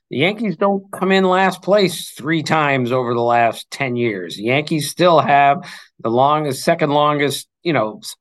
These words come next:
five hundred or better streak in baseball history, only to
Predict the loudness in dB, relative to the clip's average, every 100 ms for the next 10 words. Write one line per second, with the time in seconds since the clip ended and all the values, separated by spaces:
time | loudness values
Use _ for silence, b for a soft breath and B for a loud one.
0 | -2 2 2 2 0 0 0 0 2 2
1 | 2 -4 -4 -2 -2 -4 -8 -4 0 -2
2 | 0 2 2 2 0 -2 0 2 2 0
3 | -2 -2 -2